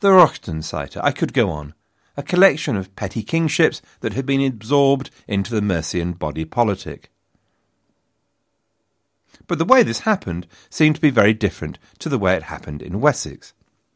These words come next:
In Mercia, many of these petty kings then became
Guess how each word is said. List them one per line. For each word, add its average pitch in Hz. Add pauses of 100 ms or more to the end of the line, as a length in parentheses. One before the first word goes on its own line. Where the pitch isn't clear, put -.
(1500)
In 90
Mercia, 131 (340)
many 139
of 92
these 92
petty -
kings 107
then 117
became 107